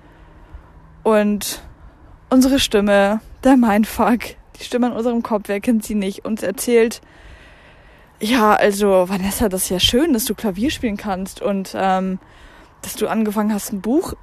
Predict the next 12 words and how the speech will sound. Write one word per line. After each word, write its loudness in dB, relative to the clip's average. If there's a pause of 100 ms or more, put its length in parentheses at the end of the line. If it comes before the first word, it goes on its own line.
(180)
darüber 2
zu -2
schreiben, 2
wie -2
du 0
mit -2
Panikattacken -2
und -4
Ängsten -6
umgegangen 0
bist. -2 (640)
Und 2